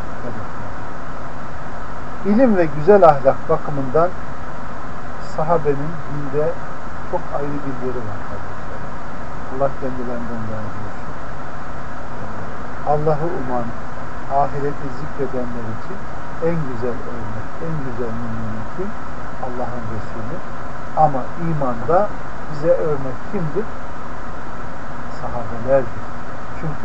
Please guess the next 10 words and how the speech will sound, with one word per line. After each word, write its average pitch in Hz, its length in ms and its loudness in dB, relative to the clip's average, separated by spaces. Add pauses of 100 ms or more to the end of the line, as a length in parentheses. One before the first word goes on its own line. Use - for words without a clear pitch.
(120)
onların 143 420 0 (100)
iman 131 300 0 (100)
ettiği 170 420 0
gibi 127 160 -2 (140)
iman 120 320 0
etmezseniz, - 720 -2 (1120)
onların 196 420 8 (300)
ahlakına 170 600 4 (120)
baktığımızda 151 840 2 (840)
ki 165 80 0